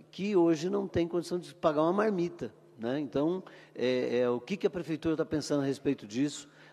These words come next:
né? Eu tô preocupado, realmente, a gente caminha perto de algumas associações, né? A Associação Vila Pluma, que é uma delas que a gente caminha perto,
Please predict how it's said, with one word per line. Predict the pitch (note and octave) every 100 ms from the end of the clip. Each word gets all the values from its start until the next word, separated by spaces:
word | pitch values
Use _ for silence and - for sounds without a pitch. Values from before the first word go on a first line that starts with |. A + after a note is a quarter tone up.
| -
né? | A#2 B2 -
Eu | A#2
tô | D3
preocupado, | D3 D#3 D#3 D3 C#3
realmente, | C#3 D#3 E3 E3
a | B2
gente | C3+ -
caminha | C#3 C3 C#3+ C3
perto | C3 B2 - A2+ - -
de | A2+
algumas | C3 B2 B2 A#2
associações, | A#2 C3+ - D#3 B2+ D3+ F3 G#3+ - - - - -
né? | A2 D3+ F#3 - -
A | A#2
Associação | - A#2+ A#2+ B2 B2+
Vila | B2 A#2
Pluma, | - D3+ E3 A#2+
que | -
é | B2
uma | C3 B2+
delas | A#2+ A#2 A2
que | -
a | A2
gente | A#2 -
caminha | A#2 A#2 A#2
perto, | - C#3 D#3